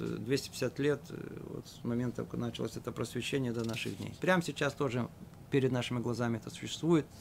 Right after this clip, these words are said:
Чуть дальше, может быть, поговорим и о современном состоянии. Итак, это еще одна попытка, э, дурного намерения, этого дурного побуждения сбить человека с толку, посеять в его сердце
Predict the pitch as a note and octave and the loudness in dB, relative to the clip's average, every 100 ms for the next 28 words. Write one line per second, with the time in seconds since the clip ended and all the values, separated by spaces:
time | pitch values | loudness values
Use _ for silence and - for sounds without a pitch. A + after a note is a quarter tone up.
0 | - - - - C3 C3+ A#2+ B2+ B2 A2 | -14 -14 -8 0 6 6 6 2 0 0
1 | A2+ G#2+ - A#2+ A2+ A#2 B2+ A#2 A#2 - | -4 -6 -6 -2 0 0 2 2 2 0
2 | A2+ A#2 A#2 G#2+ - - - - - - | 0 2 2 0 -4 -6 -6 -6 -10 -14
3 | - - - - D3+ G#3+ A3 - D#3+ E3+ | -16 -14 -8 -2 8 10 10 6 4 8
4 | E3 - C3 - F#3 D#3 D#3 B2+ - F3 | 6 6 0 6 6 6 4 2 6 4
5 | - D#3 D3 - - - - - A#2+ A2+ | 6 4 4 0 -16 -16 -4 4 4 8
6 | C3+ D3+ E3 C#3+ B2+ - - A#2 A#2+ E3+ | 10 12 12 10 4 0 2 8 12 12
7 | G#3 G3+ F#3 C#3+ A#2+ A#2 B2 C#3 D3 C#3 | 12 12 12 10 6 4 6 6 6 6
8 | C3+ B2+ A2+ C3+ F3+ F3 A#2+ A#2+ D#3 D3+ | 6 6 6 8 8 8 6 6 6 6
9 | C#3 C#3 C3 - - B2+ - F2+ G#2+ - | 6 6 2 -2 4 4 4 -2 -4 4
10 | C#3+ B2+ B2+ A#2 A#2+ A#2+ - - - - | 4 4 2 2 2 0 -4 -16 -16 -16
11 | - - C3 - B2+ A#2 | -12 -2 -2 0 -2 -2